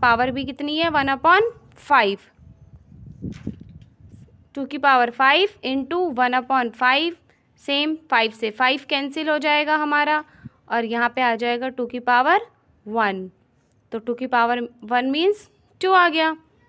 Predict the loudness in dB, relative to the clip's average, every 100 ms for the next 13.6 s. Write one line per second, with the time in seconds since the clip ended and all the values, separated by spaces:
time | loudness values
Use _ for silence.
0 | _ _ -12 -10 -8 -2 0 0 -2 -8
1 | -8 _ _ _ _ _ _ -20 -18 -18
2 | -20 _ _ -4 0 0 2 2 2 -2
3 | -20 _ _ _ _ _ _ _ -20 -4
4 | 0 0 2 2 2 -2 0 0 0 0
5 | 0 -2 -6 -20 -20 _ _ _ _ _
6 | _ _ _ _ _ _ _ _ _ _
7 | _ _ _ _ _ -4 -4 -2 -2 -2
8 | -4 -6 -6 -6 -8 -10 -18 -20 -20 _
9 | -20 _ _ _ _ _ _ _ _ _
10 | _ _ _ _ _ _ _ _ -20 _
11 | _ _ _ _ _ _ _ _ _ _
12 | _ _ _ _ _ -8 -4 -4 2 2
13 | 2 -2 -2 -2 -2 -2